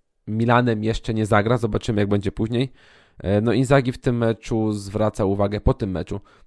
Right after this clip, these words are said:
na rat-, rotowanie składem, na zmęczenie, na zmiany, na kontuzje. Nawarstwiają się niesamowicie problemy w Interze,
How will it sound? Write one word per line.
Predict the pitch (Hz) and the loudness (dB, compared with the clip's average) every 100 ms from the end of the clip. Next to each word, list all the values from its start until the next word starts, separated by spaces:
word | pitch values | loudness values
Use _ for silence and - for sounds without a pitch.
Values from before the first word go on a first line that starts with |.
| - | -8
na | 107 104 101 | -2 2 2
rat-, | 101 104 - | 2 0 -4
rotowanie | 107 117 120 113 107 | 0 0 2 0 0
składem, | 98 - 110 107 104 | -2 2 4 4 0
na | 104 104 95 | -2 -6 -8
zmęczenie, | 104 113 113 - 120 107 107 | -6 -4 -4 -2 0 0 -2
na | 104 | -4
zmiany, | 107 113 110 107 104 | -4 -4 -2 -2 -2
na | 101 | -4
kontuzje. | - 110 113 113 110 117 - - _ - | -4 -6 -2 0 2 0 0 -16 _ 0
Nawarstwiają | 120 127 127 120 - 127 123 | 2 6 6 6 2 4 4
się | 120 | 0
niesamowicie | 117 - 104 110 - | -2 -2 -4 -4 -4
problemy | 101 104 107 107 98 | -2 0 0 0 -2
w | |
Interze, | 104 113 123 | -2 0 0